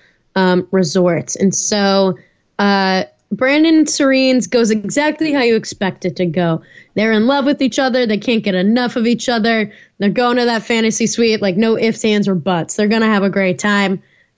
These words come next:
They're, they're all in. They even, like, you know, still get vulnerable about how, like, they had their kind of, like, blindsided breakups on their own seasons, but how,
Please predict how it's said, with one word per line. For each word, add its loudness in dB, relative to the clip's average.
They're, 0
they're 0
all 0
in. 0
They 2
even, 2
like, 0
you -2
know, 0
still -2
get -2
vulnerable 0
about 2
how, 0
like, -2
they 0
had 0
their 0
kind 0
of, 0
like, -2
blindsided 0
breakups 0
on 0
their 2
own 0
seasons, 2
but 0
how, 0